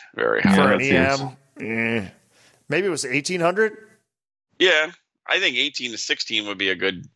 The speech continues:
Speaker 1: price if it's all working. And it seems like it was, it went through a whole tournament, so.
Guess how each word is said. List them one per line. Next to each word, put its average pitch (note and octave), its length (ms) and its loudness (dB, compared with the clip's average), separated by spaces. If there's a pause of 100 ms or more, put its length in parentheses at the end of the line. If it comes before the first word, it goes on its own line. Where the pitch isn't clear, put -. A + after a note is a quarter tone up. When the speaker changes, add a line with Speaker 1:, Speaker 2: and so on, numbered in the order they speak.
(200)
Speaker 1:
price G2+ 480 0
if F#2+ 120 -8
it's F#2 100 -10
all F#2+ 220 2
working. G2+ 320 -2
And G#2+ 100 0
it G2+ 80 -10
seems A#2 260 -4
like G#2+ 140 2
it G2+ 120 -4
was, G#2 400 -4 (280)
it G#2+ 60 0
went A2+ 240 -2
through A2+ 140 -2
a G2+ 40 -2
whole G#2 200 0
tournament, G#2 500 -2
so. F2+ 400 -2